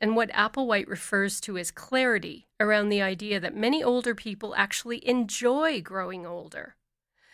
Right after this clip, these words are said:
She began to challenge her assumptions and, perhaps more importantly, to question them. A statistic found during her research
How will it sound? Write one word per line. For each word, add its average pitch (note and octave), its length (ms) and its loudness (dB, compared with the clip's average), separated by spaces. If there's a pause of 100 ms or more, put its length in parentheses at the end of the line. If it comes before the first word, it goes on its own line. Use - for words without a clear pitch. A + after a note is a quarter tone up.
(220)
She - 180 0
began C#4+ 320 4
to B3+ 80 -4
challenge A3+ 580 2
her G3+ 120 0
assumptions F#3+ 680 -2
and, G3 100 -4
perhaps A3 420 -4
more A#3+ 240 6
importantly, G3 760 0 (100)
to C#4 80 0
question - 580 0
them. - 200 -10 (420)
A C4+ 80 6
statistic - 680 2
found A3+ 520 2 (140)
during A#3+ 340 6
her G#3+ 200 4
research G3 760 -4